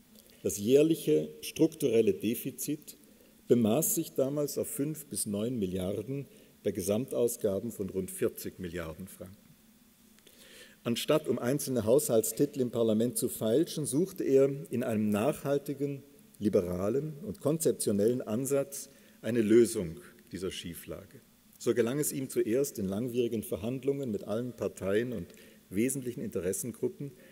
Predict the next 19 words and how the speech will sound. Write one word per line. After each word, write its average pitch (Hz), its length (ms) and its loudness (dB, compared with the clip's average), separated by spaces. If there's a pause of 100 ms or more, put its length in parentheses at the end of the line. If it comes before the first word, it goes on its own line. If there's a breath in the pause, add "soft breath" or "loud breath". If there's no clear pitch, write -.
(180 loud breath)
eine - 200 0
bindende 135 640 2
Ausgabenbegrenzung 98 1200 0
festzuschreiben. - 800 -6 (520)
Mit 104 100 -2
einem 110 140 0
Strauß 120 500 2
im 131 120 -4
Voraus 113 460 2
definierter, 127 680 2
alle 147 180 2
Interessengruppen 110 880 0
gleichermaßen 98 760 -4
treffender 98 400 -4
Sanktionen 123 720 -8 (340 loud breath)
im 98 120 -8
Falle 110 240 -4
einer 113 160 -2
Überschreitung 107 680 -4